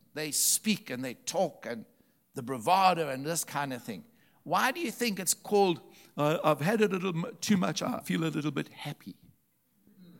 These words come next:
Because they've forgotten their worries. They've forgotten the issues. I mean, you can just carry on and on and on. He hasn't got money. He's gone in and he's spent it now, but,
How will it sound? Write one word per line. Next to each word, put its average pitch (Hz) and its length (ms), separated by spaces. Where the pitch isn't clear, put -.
Because 180 220
they've 185 140
forgotten 185 540
their 170 120
worries. 180 520
They've 104 100
forgotten 165 560
the 170 160
issues. - 380
I 175 40
mean, 190 100
you 196 60
can 185 160
just 185 180
carry 185 280
on 185 200
and 185 120
on 180 160
and 180 140
on. 190 260
He 180 80
hasn't 202 340
got 214 220
money. 135 260
He's 127 160
gone 180 240
in 190 140
and 170 120
he's 151 140
spent 214 420
it 151 140
now, 147 160
but, 131 220